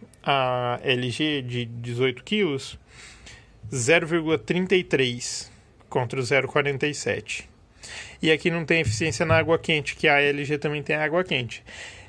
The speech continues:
E a Samsung de dez, ó, é, tive que pôr fita porque tava saindo, ó, um negocinho. Mas o foco é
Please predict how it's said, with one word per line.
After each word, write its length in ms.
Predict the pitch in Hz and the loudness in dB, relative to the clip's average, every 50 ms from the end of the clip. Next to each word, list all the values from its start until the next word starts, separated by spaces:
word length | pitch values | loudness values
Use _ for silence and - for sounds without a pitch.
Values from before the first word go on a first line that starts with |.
| - - | -12 -4
E 280 | - 165 170 185 196 196 | -2 0 2 4 6 6
a 120 | 175 160 | 6 6
Samsung 540 | - - 175 170 170 156 - - 156 151 147 | 4 2 -2 0 -2 -2 -4 -4 -4 -4 -4
de 180 | 139 143 160 | -2 -2 -2
dez, 440 | 151 139 165 180 196 196 180 151 131 | 2 4 6 6 6 4 2 2 0
ó, 160 | 139 127 123 120 117 - - - - - - - - - - - - - - - | 0 0 0 -2 -6 -14 -18 -20 -20 -20 -20 -20 -20 -20 -20 -20 -20 -20 -16 -10
é, 200 | - 135 131 127 | -6 -6 -4 -6
tive 220 | 120 - - 143 143 | -6 -8 -10 -10 -10
que 80 | 151 | -8
pôr 200 | - - 151 151 143 | -4 -2 0 -2 -2
fita 260 | - - 151 - - | -2 -6 -10 -10 -8
porque 140 | - - 156 | -4 -4 0
tava 280 | - 160 147 156 143 - - - - 120 | 0 0 0 -2 -4 -6 -12 -16 -14 -10
saindo, 460 | - - - 180 160 151 139 127 123 | -8 -2 2 2 2 2 2 -2 -4
ó, 60 | 113 - - - - - - - - - - - - - - - _ - | -6 -6 -10 -20 -20 -20 -20 -20 -20 -20 -20 -20 -20 -20 -20 -20 _ -10
um 60 | - | -6
negocinho. 420 | 147 147 143 151 147 - - 117 110 - - - - - - - - - | -4 -2 -2 -2 -2 -4 -8 -14 -16 -18 -18 -18 -18 -18 -18 -18 -10 -2
Mas 260 | 170 190 208 220 185 | 2 2 4 4 2
o 80 | 202 208 | -2 -4
foco 540 | - - 220 208 202 214 214 - - 226 208 | 0 4 6 6 6 6 4 2 2 4 4
é 260 | 208 208 208 226 | 6 4 4 2